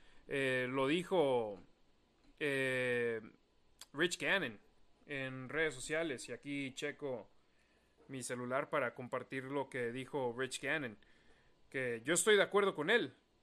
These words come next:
y es por eso que es frustrante en estos momentos para los Raiders tener el récord que tienen. Rich Gannon en Twitter publicó lo siguiente, y eso es lo que él dijo:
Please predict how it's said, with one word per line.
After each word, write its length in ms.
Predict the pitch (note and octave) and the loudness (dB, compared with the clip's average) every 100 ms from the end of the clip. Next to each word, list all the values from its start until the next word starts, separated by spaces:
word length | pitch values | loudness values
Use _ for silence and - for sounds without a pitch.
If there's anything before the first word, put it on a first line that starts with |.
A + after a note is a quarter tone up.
| _ _ - _ - _ | _ _ -20 _ -20 _
y 100 | D#3+ | 2
es 100 | F#3 | 2
por 200 | - G3+ | 4 4
eso 200 | G3 A3+ | 4 0
que 60 | - | -2
es 100 | G#3 | -4
frustrante 520 | - D3+ - A3 A#3+ | -4 -6 -2 -2 0
en 80 | D#3+ | -2
estos 240 | E3+ F#3 | -2 -2
momentos 420 | D#3+ C#3 D#3+ F3 D3+ | -4 -2 -4 -4 -4
para 220 | C#3+ C3 | -2 -2
los 160 | C3 | -4
Raiders 480 | B2 D3+ E3 C3+ - - | -2 0 0 -2 -6 -8
tener 260 | C3 D3 | -6 -2
el 100 | D#3 | -2
récord 400 | C3+ D3+ D#3+ C3+ - - - _ | -2 -4 -2 -4 -10 -20 -20 _
que 100 | - | -10
tienen. 400 | B2 G3 G#3+ A#2 - - - - - _ - - - _ _ _ - _ _ _ _ _ _ _ _ _ _ _ _ _ _ _ _ - _ - _ - _ - - _ _ | 0 0 2 -4 -10 -20 -20 -20 -20 _ -20 -20 -20 _ _ _ -20 _ _ _ _ _ _ _ _ _ _ _ _ _ _ _ _ -20 _ -20 _ -20 _ -20 -20 _ _
Rich 260 | C#3+ D#3+ - | -4 -4 2
Gannon 320 | E3+ F3 F#3 | 4 4 4
en 140 | D#3 | 0
Twitter 320 | C3 E3 E3+ F3 | 0 2 2 2
publicó 680 | D3+ C#3 C3 D3+ F3+ A#3+ - _ _ _ _ | -4 -6 -2 2 2 2 -10 _ _ _ _
lo 100 | D3 | 0
siguiente, 640 | C#3+ C#3 F#3+ E3+ A#2+ G#2 _ _ | 0 2 2 2 -4 -18 _ _
y 80 | - | -10
eso 180 | C3 - | -8 -4
es 80 | C#3+ | -4
lo 100 | C3+ | -2
que 120 | C#3 | 0
él 100 | C#3 | 0
dijo: 260 | D3 C#3 | 0 -2